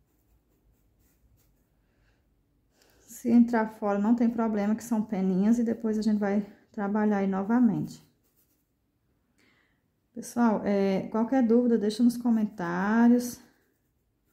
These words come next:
E também vou pedir pra vocês deixar um joinha. Por favor, gente, deixa um joinha.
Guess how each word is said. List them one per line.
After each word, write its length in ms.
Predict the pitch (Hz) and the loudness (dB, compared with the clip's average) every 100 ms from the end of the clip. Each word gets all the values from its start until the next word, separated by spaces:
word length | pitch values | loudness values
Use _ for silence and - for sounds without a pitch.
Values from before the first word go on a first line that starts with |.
| _ _ _ | _ _ _
E 60 | 214 | -12
também 340 | 208 208 196 | -6 -4 -2
vou 140 | 202 208 | -2 -4
pedir 200 | 208 208 | -4 -4
pra 140 | 202 | -4
vocês 300 | 202 202 190 | -4 -4 -6
deixar 280 | 190 196 220 | -6 -6 2
um 120 | 240 | 4
joinha. 580 | 214 196 170 175 196 240 - - _ _ _ _ _ _ _ _ _ _ | 4 0 -2 -2 2 2 0 -16 _ _ _ _ _ _ _ _ _ _
Por 160 | 254 247 | -12 -8
favor, 500 | 254 226 190 180 180 | -4 -2 -2 -2 -2
gente, 220 | 185 175 | -4 -6
deixa 320 | 190 202 202 | -6 -6 -6
um 40 | 220 | -8
joinha. 560 | 208 180 170 170 175 | -6 -4 -4 -4 -6